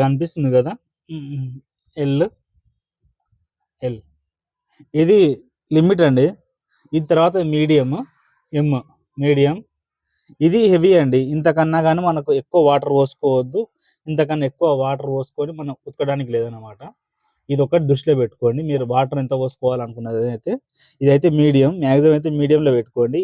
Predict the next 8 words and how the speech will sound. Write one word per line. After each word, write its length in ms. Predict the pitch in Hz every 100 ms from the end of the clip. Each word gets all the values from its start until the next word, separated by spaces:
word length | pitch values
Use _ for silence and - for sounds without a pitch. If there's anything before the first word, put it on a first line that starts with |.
| 165
హెవీ 180 | 135 165 156
ఎవరికైతే 360 | 160 151 143 151 131
పోకండి, 420 | 123 123 113 147 _ _ _ -
మీకు 160 | 143 131
ఎంత 100 | 135 139
అవసరం 240 | 131 143 120
ఉన్నా 120 | 117 110
కానీ. 200 | 113 190